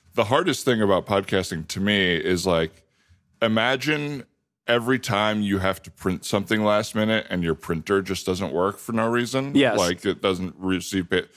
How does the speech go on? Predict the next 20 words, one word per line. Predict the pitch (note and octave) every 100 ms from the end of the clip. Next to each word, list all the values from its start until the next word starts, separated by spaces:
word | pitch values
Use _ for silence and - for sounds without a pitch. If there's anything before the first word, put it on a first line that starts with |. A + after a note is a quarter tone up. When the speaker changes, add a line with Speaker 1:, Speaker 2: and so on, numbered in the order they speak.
| - _
Speaker 1:
That's | - C#3 C#3
what | G#3 B2
podcasting | A3+ G2+ F#2+ D#2+ E2+ D#2+
feels | E2 D2+ -
like, | D2 B1+ - -
is | G#2+ G#2
it's | G2+
like, | G#2+ A#2+
Speaker 2:
Yeah. | G#2+ E2 _
Speaker 1:
what | - B2+ D#3
needs | E3 F3 -
to | E3+
be |
plugged | F3+ - D#3+ D#3
in | D#3+
here? | D3+ D#3+ E3+
What | D3+ C#3 -
battery | C3+ B2 C3 D3
doesn't, | C#3 C#3 D3 F3
like, | C3 B2